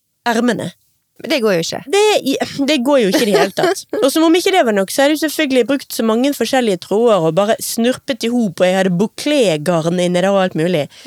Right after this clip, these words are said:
Speaker 2: Ja.
Speaker 1: Så dette gikk ikke å rekke opp igjen.
Speaker 2: Nei. Ja, hva gjorde du da?
Speaker 1: Jeg klippet. Jeg måtte
Speaker 2: Ah.
Speaker 1: rett og slett klippe av gode fem-seks centimeter, kaste det i bosset, rekke opp litt til, fange opp, og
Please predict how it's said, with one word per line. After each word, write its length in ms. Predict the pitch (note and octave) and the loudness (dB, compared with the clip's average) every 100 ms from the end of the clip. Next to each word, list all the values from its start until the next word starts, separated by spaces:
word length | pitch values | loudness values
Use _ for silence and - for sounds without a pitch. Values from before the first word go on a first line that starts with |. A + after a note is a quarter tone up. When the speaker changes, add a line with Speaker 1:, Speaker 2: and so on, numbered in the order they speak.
| - | -6
Speaker 2:
Ja. 140 | G#3 | 0
Speaker 1:
Så 60 | C4+ | 2
dette 220 | C#4+ D#4+ - | 2 0 -4
gikk 540 | B3+ C4+ E4+ - - - | -4 0 -2 -4 -14 -6
ikke 380 | G3+ - D4 C#4 _ - | -6 -4 -2 -2 _ -4
å 80 | F3+ | -2
rekke 240 | D#3 - | -2 -4
opp 140 | D#3+ E3 | -4 -2
igjen. 180 | A2 - - _ _ | -6 -8 -20 _ _
Speaker 2:
Nei. 400 | A3+ B3 F4+ A3+ - _ - | -12 -6 -2 -4 -6 _ -8
Ja, 120 | D4+ | -8
hva 160 | - G4 | -2 0
gjorde 300 | F#4 F#4+ F4+ | 0 0 -4
du 120 | E4 | -6
da? 160 | - G#3+ - | -4 -6 -4
Speaker 1:
Jeg 100 | C4 B3+ | -4 -2
klippet. 560 | C#4+ - E3 - - - - | -4 -2 -4 -4 -12 -12 -2
Jeg 100 | B3 | 2
måtte 180 | C4+ C4 | 2 2
Speaker 2:
Ah. 80 | |
Speaker 1:
rett 160 | C#4 C#4 | 0 -2
og 60 | A3+ | -2
slett 160 | B3 - _ | -2 -4 _
klippe 460 | - C#4 - - - | -4 -2 -2 -6 -2
av 300 | A3+ G3 E3 | 0 0 0
gode 380 | F3 G#3 A#3 A3+ F#3 E3+ | 0 0 2 2 4 2
fem-seks 400 | E3+ A3 G#3+ G#3 | 0 -2 -2 -4
centimeter, 600 | - A3 G3+ F#3+ F#3 G#3+ G#3+ | -2 -2 0 -2 0 0 -2
kaste 300 | - A#3 A3+ | -4 -2 0
det 80 | G#3+ | 0
i 40 | |
bosset, 360 | G3+ G#3+ G3+ G#3+ | 0 0 0 0
rekke 340 | G3+ G3+ A3+ A3 | 2 0 0 -2
opp 100 | G3 | 0
litt 160 | G#3 | -2
til, 240 | - G#3+ A3 - | 0 -2 -2 -8
fange 460 | - G#3+ A#3+ A#3+ | -4 0 0 2
opp, 180 | F#3+ F#3 - - - | 0 -2 -8 -12 -2
og 260 | G3 F#3+ | 2 2